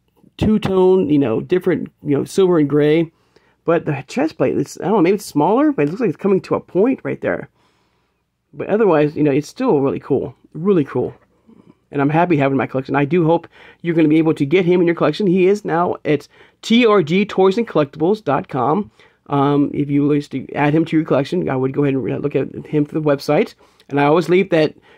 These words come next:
uh, the website of the T R G Toys and Collectibles on my description below, along with Mechanic and New Eternia, uh, Triclops. And he should be coming, uh, King Keldor should be coming very soon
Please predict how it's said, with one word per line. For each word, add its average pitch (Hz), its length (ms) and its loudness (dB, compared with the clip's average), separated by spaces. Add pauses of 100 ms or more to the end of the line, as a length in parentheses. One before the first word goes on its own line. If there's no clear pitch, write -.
(240)
uh, 139 300 2
the 139 100 -4
website 156 260 0
of 147 60 0
the 160 460 0
T 196 180 0
R 160 140 4
G 165 200 -2
Toys 170 280 0
and 156 40 -6
Collectibles 160 300 -2
on 160 240 2
my 165 120 2
description 165 420 -6
below, 170 400 0 (400)
along 165 340 4
with 151 220 2
Mechanic 165 800 0
and 190 420 2
New 185 140 2
Eternia, 185 760 0
uh, 139 140 -2
Triclops. 165 720 -2
And 147 120 0
he 151 100 2
should 285 260 0
be 262 100 2
coming, 190 540 0 (580)
uh, 147 300 4
King 254 240 0
Keldor 202 400 4
should 175 140 -6
be 160 60 -2
coming 147 380 0
very 180 260 4
soon 143 420 -2